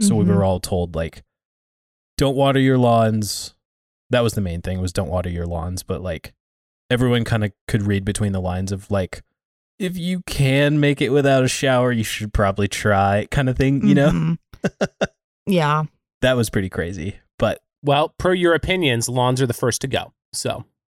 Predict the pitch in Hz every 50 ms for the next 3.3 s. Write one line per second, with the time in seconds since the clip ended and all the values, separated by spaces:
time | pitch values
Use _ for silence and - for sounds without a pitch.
0 | _ _ - - 143 139 131 - - _ _ - - - - 196 233 247 208 156
1 | 127 113 - 113 - - - - - 139 - - 120 120 120 110 107 107 101 101
2 | - - 113 107 113 107 104 - _ _ _ - - 117 110 - 107 98 101 95
3 | 95 101 - - - -